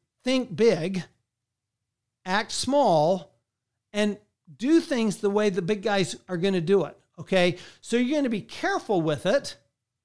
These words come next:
At the same time, you're gonna go, "Okay, if I were, if, if I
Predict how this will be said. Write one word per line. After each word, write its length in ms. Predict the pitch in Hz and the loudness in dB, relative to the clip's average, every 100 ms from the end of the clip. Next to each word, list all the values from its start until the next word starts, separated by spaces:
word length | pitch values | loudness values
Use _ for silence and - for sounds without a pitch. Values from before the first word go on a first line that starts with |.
| _ _ _ _ | _ _ _ _
At 100 | 202 | -10
the 80 | 202 | -6
same 320 | - 285 285 | -2 0 0
time, 340 | - 285 320 233 | -2 -2 -2 -2
you're 120 | 214 | -2
gonna 140 | 220 | -2
go, 200 | 214 214 - | 2 2 0
"Okay, 480 | 247 262 202 165 135 - - _ _ _ _ _ - | -2 -2 -2 -2 -8 -12 -20 _ _ _ _ _ -10
if 180 | 190 254 | -6 0
I 160 | 285 | 2
were, 360 | 330 240 98 - _ _ _ _ _ _ _ | 4 4 2 -6 _ _ _ _ _ _ _
if, 200 | 208 202 - - | -8 -8 -10 -10
if 180 | 190 | -8
I 400 | - 220 302 269 | -6 0 0 0